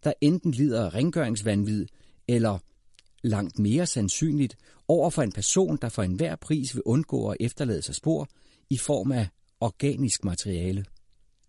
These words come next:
Vi nærer selvfølgelig seriøs mistanke om, at indsat R K tre hundrede syvoghalvtreds skråstreg ni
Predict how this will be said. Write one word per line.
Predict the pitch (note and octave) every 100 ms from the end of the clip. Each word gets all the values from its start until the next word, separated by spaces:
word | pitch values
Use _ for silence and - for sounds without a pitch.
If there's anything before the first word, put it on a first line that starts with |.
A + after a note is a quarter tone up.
| _ _ _ _ _ _ _ _ _ _ _ _ _ - -
Vi | C#3 E3+
nærer | E3+ F3 G3+
selvfølgelig | F3 - F3+ G3
seriøs | - C#3+ C#3+ F3+ -
mistanke | D#3+ E3+ - D3 B2+ -
om, | C#3 C3+
at | C#3
indsat | C#3+ E3 - C3 -
R | C#3
K | D3+ - D#3 -
tre | - C#3
hundrede | C#3+ G2+
syvoghalvtreds | - E3+ D#3 B2 - C3+
skråstreg | - G#2+ F#2 F#2+ E2+
ni | G#2 C#3+